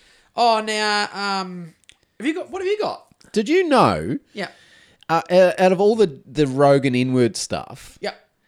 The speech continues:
Speaker 2: did you know that Rogan's stepdaughter that he raised from a young age?
Speaker 1: Yep.
Speaker 2: Did you know she's black?
Speaker 1: Yeah,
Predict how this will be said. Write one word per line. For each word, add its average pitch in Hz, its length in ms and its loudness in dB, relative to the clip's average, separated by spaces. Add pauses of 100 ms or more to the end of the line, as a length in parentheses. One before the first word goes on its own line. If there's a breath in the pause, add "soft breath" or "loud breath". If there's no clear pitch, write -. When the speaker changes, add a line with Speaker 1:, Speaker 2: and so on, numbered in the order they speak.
(880)
Speaker 2:
did 196 160 -6
you 285 120 -2
know 359 140 2
that 196 180 2
Rogan's 165 460 4
stepdaughter 127 580 0
that 113 140 2
he 113 80 2
raised 110 360 2
from 117 160 -6
a 110 40 -2
young 110 260 -2
age? - 580 -12 (180)
Speaker 1:
Yep. - 360 -4 (320)
Speaker 2:
Did 139 100 -8
you 160 80 -2
know 156 120 0
she's 127 260 -4
black? 104 400 -8
Speaker 1:
Yeah, 269 240 0